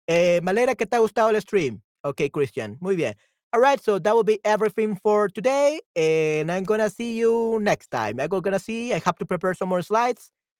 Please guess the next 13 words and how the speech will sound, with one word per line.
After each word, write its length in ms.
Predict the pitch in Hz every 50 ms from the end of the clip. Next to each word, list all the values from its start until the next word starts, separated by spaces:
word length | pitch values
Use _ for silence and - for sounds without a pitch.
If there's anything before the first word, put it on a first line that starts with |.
| _ _ _
for 260 | - 165 165 160 156 151
the 140 | 147 151
coming, 440 | - - 196 190 190 185 185 180 175
uh, 200 | 170 156 151 151 - 170
streams, 480 | - - - 269 277 285 285 - - -
but 360 | - 147 139 139 135 135 135
I'm 160 | 147 160 170 175
gonna 180 | 202 202 202
see 300 | 196 - - 220 220 214
you 240 | 214 208 208 208 214
next 260 | 185 170 143 - -
time, 240 | - 123 107 101 92 -
okay? 320 | 139 - 202 233 262 -